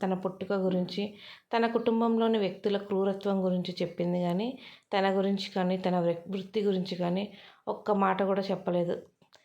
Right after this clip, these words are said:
ఆఫీస్లో ఇంపార్టెంట్ మీటింగ్లో ఉన్న తనకి యమునకు యాక్సిడెంట్ అయిందని అరుంధతి వర్క్ చేస్తున్న హాస్పిటల్ నుండి కాల్ వస్తే హడావిడిగా వెళ్ళాడు కానీ నీరసంగా ఉన్న అరుంధతిని గమనించలేదు సూర్య.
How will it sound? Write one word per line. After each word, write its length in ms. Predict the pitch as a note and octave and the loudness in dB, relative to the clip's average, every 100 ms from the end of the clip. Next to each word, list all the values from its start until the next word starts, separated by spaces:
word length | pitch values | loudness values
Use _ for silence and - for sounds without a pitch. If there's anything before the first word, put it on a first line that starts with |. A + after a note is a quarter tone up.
| _ _ | _ _
ఆఫీస్లో 540 | G3 F#3+ F#3+ G#3 - A3 | 2 2 2 -2 0 0
ఇంపార్టెంట్ 640 | G#3+ F#3+ F#3+ F#3+ G3 G3 | 2 2 2 0 0 0
మీటింగ్లో 540 | F#3+ F3+ F#3 F#3 F#3 F3+ | 0 0 0 2 2 2
ఉన్న 200 | F3 E3+ | 2 -2
తనకి 640 | E3+ E3+ E3+ E3+ A3+ C4 - - - - | -2 -2 -2 -4 -6 -8 -12 -20 -10 -2
యమునకు 380 | G3+ G#3+ A3 A3+ | 2 2 2 2
యాక్సిడెంట్ 580 | G#3 F#3+ - G3+ G3 | 2 2 0 0 2
అయిందని 420 | F#3+ F3+ F3+ F3 F#3 | 2 2 2 2 2
అరుంధతి 480 | E3+ E3+ F3+ F3+ | 2 2 -2 0
వర్క్ 360 | F3+ E3+ E3+ - | 0 0 -2 -4
చేస్తున్న 340 | F#3 F#3 F#3 | -4 -2 0
హాస్పిటల్ 580 | F3+ E3+ - F#3 F#3+ F#3 | 0 0 -4 -6 -2 -2
నుండి 200 | F3 F3 | -2 -4
కాల్ 320 | F3 E3+ E3+ | -2 0 0
వస్తే 460 | F#3 F3+ - - C#4 - - - - - - | 0 -4 -6 -10 -10 -12 -20 -20 -20 -20 -4
హడావిడిగా 580 | A3+ G#3+ A3+ A3+ A3+ A3+ | 4 8 8 8 6 6
వెళ్ళాడు 400 | G#3 F#3+ F#3+ G3 | 6 6 4 4
కానీ 380 | F#3+ F#3 G#3+ A3+ | 4 4 2 2
నీరసంగా 560 | G3+ G3 F#3+ G#3 G3+ | 2 2 0 0 2
ఉన్న 160 | G3 F#3+ | 2 2
అరుంధతిని 560 | F3 F3 F3+ F#3 F#3+ | 2 2 0 0 0
గమనించలేదు 680 | F3+ F3+ F3+ F3 F3+ F3 F#3 | 0 2 0 0 0 0 0
సూర్య. 440 | A#3+ A3+ G3+ F3 | -2 0 0 0